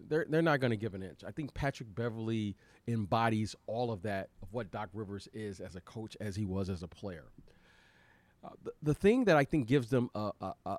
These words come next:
a great advantage that no one's talking about is Jerry West. Because Jerry West used to work for the Golden State Warriors.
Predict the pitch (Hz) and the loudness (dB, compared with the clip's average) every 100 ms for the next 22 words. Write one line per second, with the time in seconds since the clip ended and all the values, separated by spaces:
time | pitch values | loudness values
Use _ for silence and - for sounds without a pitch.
0 | - 113 92 - 131 156 131 87 120 113 | -6 -10 -6 4 4 6 2 2 4 4
1 | 98 - - - _ _ _ _ _ _ | 0 -6 -12 -16 _ _ _ _ _ _
2 | _ _ _ _ _ 117 113 139 131 113 | _ _ _ _ _ 0 6 6 6 2
3 | - 135 - 101 90 85 65 _ _ _ | -2 -2 -2 -6 -4 -4 -6 _ _ _
4 | - - _ _ - 110 92 98 117 104 | -20 -20 _ _ -6 -4 0 6 6 6
5 | 107 87 - - - _ _ _ _ _ | 2 -2 -6 -16 -20 _ _ _ _ _
6 | _ _ _ 117 120 98 170 160 160 147 | _ _ _ -6 -4 0 2 6 6 6
7 | 135 117 107 135 160 - _ _ _ - | 2 0 2 4 4 0 _ _ _ -2
8 | 123 104 110 95 85 98 92 104 80 - | 0 2 2 0 -2 -4 -4 -6 -8 -12